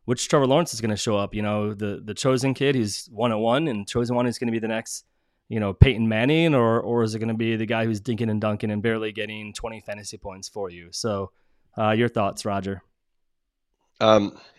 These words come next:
Speaker 2: Norman, this is a noon game, West Coast team traveling east, and
Speaker 1: I
Speaker 2: I'd
Speaker 1: know.
Speaker 2: normally
Speaker 1: It's,
Speaker 2: side
Speaker 1: dude, this is brutal for San Francisco. Like, you gotta just think about how much they f-, it's probably, like, an eight-hour flight, dude.
Speaker 2: Yeah, and I, well, I, I would, uh,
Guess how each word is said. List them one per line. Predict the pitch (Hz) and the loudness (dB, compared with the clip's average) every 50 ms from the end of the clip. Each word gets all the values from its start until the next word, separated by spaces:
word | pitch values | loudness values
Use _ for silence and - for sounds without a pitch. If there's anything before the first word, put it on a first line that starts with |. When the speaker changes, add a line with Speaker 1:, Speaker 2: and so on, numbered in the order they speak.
| _ _ _ _ _ - | _ _ _ _ _ 2
Speaker 2:
Norman, | 131 127 135 135 120 | 8 8 10 10 10
this | 120 117 | 6 6
is | 123 | 4
a | 110 | 4
noon | 101 98 98 98 101 107 110 107 | 4 6 6 6 6 6 4 6
game, | 110 107 107 110 113 110 110 113 104 - | 6 6 6 6 4 4 2 -2 -4 0
West | 92 98 95 - | 0 0 0 0
Coast | - 107 98 95 - | 0 0 -2 -2 -2
team | - 98 95 95 87 | -4 -2 -2 -2 -4
traveling | - - 92 90 90 90 87 - | -4 -2 -2 0 0 -2 -2 -2
east, | 85 92 92 92 - - - | -4 -4 -4 -4 -6 -6 -4
and | 92 104 | -2 0
Speaker 1:
I | 110 | 0
Speaker 2:
I'd | 110 | 0
Speaker 1:
know. | 110 107 87 | 0 0 2
Speaker 2:
normally | 87 87 85 - | 2 2 2 0
Speaker 1:
It's, | 131 - | 0 -2
Speaker 2:
side | - - 71 80 85 87 | -2 -2 -2 -2 0 0
Speaker 1:
dude, | 180 214 | 2 2
this | 240 262 233 | 2 2 2
is | 180 | 0
brutal | 131 - - 127 123 123 123 117 | -2 0 0 2 4 4 4 2
for | 113 - 107 | 2 0 -6
San | 98 - 120 110 | -4 -2 -4 -4
Francisco. | 104 104 - 120 107 - - 113 107 | -4 -4 -6 -6 -6 -4 -4 -4 -4
Like, | 104 101 104 - | -4 -4 -6 -4
you | 170 196 196 | -2 2 2
gotta | 208 147 117 | 2 2 2
just | 104 101 - | 0 -2 -4
think | - 117 113 98 | -4 -4 -4 -4
about | 101 104 98 117 | -4 -8 -6 -4
how | 131 131 | -4 -4
much | 139 - - | -4 -4 -6
they | 117 | -8
f-, | 101 - - _ - | -8 -8 -12 _ -4
it's | 127 143 - - | -4 -4 -4 -2
probably, | - 220 226 190 | 0 2 2 2
like, | 143 135 | 2 0
an | - | -2
eight-hour | 123 123 131 135 110 92 | -2 2 2 2 2 0
flight, | - - 107 113 110 87 - | -4 -6 -6 -6 -6 -6 -8
dude. | 90 90 87 98 104 _ _ _ _ _ _ _ _ _ _ _ _ _ _ _ _ _ _ - - | -14 -18 -18 -20 -20 _ _ _ _ _ _ _ _ _ _ _ _ _ _ _ _ _ _ 4 10
Speaker 2:
Yeah, | 139 135 123 110 107 107 | 12 12 12 12 12 12
and | 123 123 | 12 12
I, | 131 131 | 12 12
well, | 131 123 117 | 12 12 12
I, | 107 110 | 12 12
I | 113 120 113 117 | 12 10 10 8
would, | 117 113 95 | 8 8 6
uh, | 95 92 | 6 2